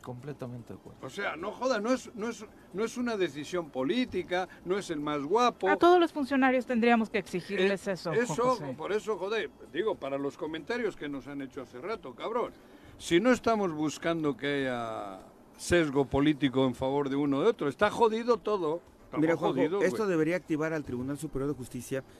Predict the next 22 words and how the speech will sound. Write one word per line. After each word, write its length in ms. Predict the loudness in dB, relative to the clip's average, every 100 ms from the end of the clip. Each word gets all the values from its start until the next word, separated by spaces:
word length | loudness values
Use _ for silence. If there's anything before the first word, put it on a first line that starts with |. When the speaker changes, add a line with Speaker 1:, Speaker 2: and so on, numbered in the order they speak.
| -12
Speaker 4:
Ellos 180 | -6 -6
tienen 300 | -4 -2 0
un 120 | 2 0
órgano 420 | -2 -6 -6 -6
al 100 | -6
interior 460 | -6 -6 -4 -6 -8 -18 -20 -14 -6
para 160 | -4
hacer 180 | -4 -4
la 100 | -4
revisión 380 | -4 -6 -6 -6
de 100 | -4
los 140 | -4
récords 300 | -8 -8 -8
de 80 | -10
los 100 | -10
jueces, 340 | -8 -8 -8 -12
de 80 |
cómo 140 | -10 -8
Speaker 1:
Ujú. 100 | -8
Speaker 4:
estuvieron 400 | -6 -6 -6 -6
las 120 | -8
determinaciones, 800 | -8 -8 -6 -6 -6 -6 -6